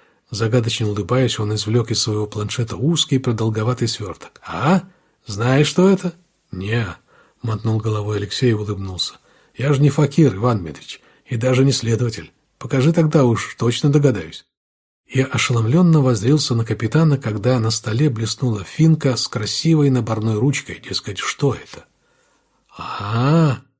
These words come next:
удовлетворённо потёр руки Волин. «Ещё не так удивишься, когда узнаешь, чья она. Так вот, слушай». Вчера эту штуку принёс мне один из тех архаровцев,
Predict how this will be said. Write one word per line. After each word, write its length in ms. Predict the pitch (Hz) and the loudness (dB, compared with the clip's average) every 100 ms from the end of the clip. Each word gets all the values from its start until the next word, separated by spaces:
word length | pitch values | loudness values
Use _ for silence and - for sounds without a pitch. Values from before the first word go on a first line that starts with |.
| _ _ _ | _ _ _
удовлетворённо 800 | 120 113 113 113 117 117 110 107 | -6 -2 -2 -2 0 0 0 -4
потёр 340 | 110 104 110 | -6 -4 -4
руки 220 | 104 110 | -4 -6
Волин. 320 | 101 104 80 82 | -8 -8 -12 -12
«Ещё 420 | 90 - - 147 | -10 -6 -2 2
не 140 | 165 | 2
так 280 | 160 143 147 | 2 -2 0
удивишься, 520 | 139 127 151 - 147 | 0 2 2 2 -4
когда 280 | - 127 123 | -6 -2 0
узнаешь, 420 | 135 110 143 147 | 0 2 2 0
чья 460 | - 85 120 175 175 | -2 -6 -2 2 2
она. 240 | 95 - - | 0 -8 -8
Так 180 | - | -2
вот, 160 | 135 170 | 0 0
слушай». 600 | - 165 131 131 139 - _ - - - - | 4 4 4 0 -4 -8 _ -20 -20 -20 -8
Вчера 260 | - 165 226 | 0 2 2
эту 200 | 214 160 | 2 2
штуку 400 | - 139 135 147 | 2 2 2 2
принёс 420 | 135 131 190 - | 2 4 4 4
мне 140 | 139 | 4
один 260 | 131 135 170 | 4 4 4
из 140 | 139 | 4
тех 240 | - 147 165 | 2 0 0
архаровцев, 760 | - 117 101 85 - - - | -4 -6 -6 -8 -10 -12 -14